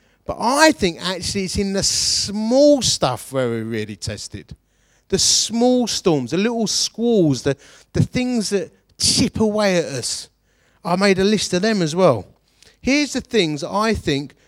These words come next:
force us a degree off course, off the narrow path, or, or, you know, can, can really make our faith suffer, which is why we so need to build our lives on the rock.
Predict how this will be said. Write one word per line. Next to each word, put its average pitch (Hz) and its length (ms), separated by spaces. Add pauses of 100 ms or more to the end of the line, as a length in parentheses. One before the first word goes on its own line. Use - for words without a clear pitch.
(240)
force 220 440
us 190 120
a 185 60
degree 202 400
off 202 180
course, 165 320
off 160 120
the 175 80
narrow 160 300
path, 123 440
or, 147 240 (300)
or, 156 360 (440)
you 175 100
know, 143 220 (160)
can, 170 260 (280)
can 185 200
really 208 260
make 190 320
our 175 120
faith - 480
suffer, - 560
which 131 160
is 139 100
why 151 140
we 147 120
so - 640
need 175 200
to 151 80
build 151 240
our 139 120
lives 135 300
on 135 80
the 127 80
rock. 117 320